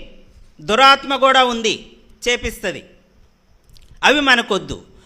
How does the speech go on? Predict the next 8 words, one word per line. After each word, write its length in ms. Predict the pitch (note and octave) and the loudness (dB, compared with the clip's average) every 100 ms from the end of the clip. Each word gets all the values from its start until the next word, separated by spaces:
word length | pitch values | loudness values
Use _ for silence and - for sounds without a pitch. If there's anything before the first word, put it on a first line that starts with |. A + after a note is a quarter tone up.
| _ - | _ -2
పరిశుద్ధాత్మ 680 | A#3+ - C4 B3+ B3 B3 A#3+ | -2 -2 0 4 4 2 -2
కార్యాలు 580 | A#3+ G#3+ G#3+ G#3+ G3+ | 4 6 6 4 4
మాత్రమే 720 | G3 F3+ F3 F#3 F#3 G3+ G3+ D4 G#4 - - _ - | 2 2 2 0 -2 0 4 4 2 -12 -20 _ -8
మనకు 360 | F#3 G3+ G3+ D#4+ A4+ - - - - - | -6 -6 2 0 0 -10 -20 -20 -16 2
కావాలి. 400 | F#3+ E3+ A2+ - - _ _ _ | 4 4 0 -8 -20 _ _ _
ఓకే, 340 | B3 D4 G#3+ F#3+ D#4+ - - - | 6 6 6 0 -2 -8 -20 -4
సరే, 200 | - C#4 C4+ C4+ | 2 4 4 2
చూద్దాం 420 | C4 A3 A3 C#4+ | 0 4 2 2